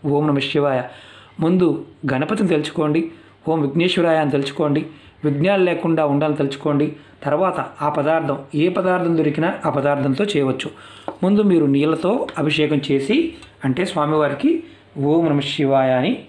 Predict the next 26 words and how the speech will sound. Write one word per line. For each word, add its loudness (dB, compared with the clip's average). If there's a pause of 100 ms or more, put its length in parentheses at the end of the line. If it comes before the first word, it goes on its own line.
(420)
నీళ్ళతో 0
అభిషేకం -2
చేయండి. -2 (1120)
తర్వాత 0
మీరు, -2 (800)
ఆ 0
తర్వాత 2
మీరు 0 (420)
ఏ 2
పదార్థానైనా 0
స్వామివారికి -2
సమర్పించండి. -2 (880)
నీళ్ళతో 2
చేసిన -2
తర్వాత, 0 (180)
నీళ్ళతో 2
చేయడం 2
వల్ల 2
లాభం 0
కూడా -2
చెప్తా -4
మీకు. -4 (1080)
సమస్త 0
కోరికలు, 0 (420)
మనసులో 2
ఉన్న 0